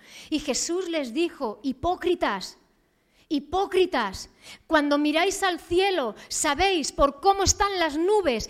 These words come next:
sabéis si mañana va a llover, si va a salir el sol, ¿y no sois capaces de reconocer estos tiempos?".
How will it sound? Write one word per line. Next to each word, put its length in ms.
sabéis 640
si 140
mañana 480
va 120
a 40
llover, 460
si 180
va 120
a 40
salir 360
el 140
sol, 460
¿y 140
no 200
sois 320
capaces 640
de 80
reconocer 680
estos 440
tiempos?". 680